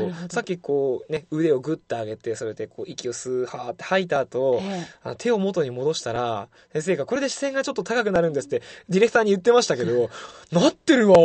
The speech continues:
Speaker 2: ー」と思って自分で。
Speaker 1: そうなんです。このクロスバランスは本当にあの、誰でも、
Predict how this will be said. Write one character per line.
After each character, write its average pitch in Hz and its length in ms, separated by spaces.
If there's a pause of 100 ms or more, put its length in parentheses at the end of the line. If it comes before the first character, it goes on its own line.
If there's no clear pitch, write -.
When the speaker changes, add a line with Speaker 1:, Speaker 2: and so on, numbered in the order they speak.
(200)
Speaker 2:
ー」 - 20
と 139 100
思 135 80
っ - 20
て - 100
自 135 180
分 131 160
で。 123 160
Speaker 1:
そ 247 180
う 214 40
な 175 120
ん 160 40
で 156 80
す。 156 100
こ 180 120
の 180 80
ク 185 180
ロ 214 80
ス 226 140
バ 233 100
ラ 208 140
ン 180 40
ス 175 120
は 151 100
本 190 280
当 262 120
に 247 160
あ 226 100
の、 196 540
誰 220 180
で 214 100
も、 156 200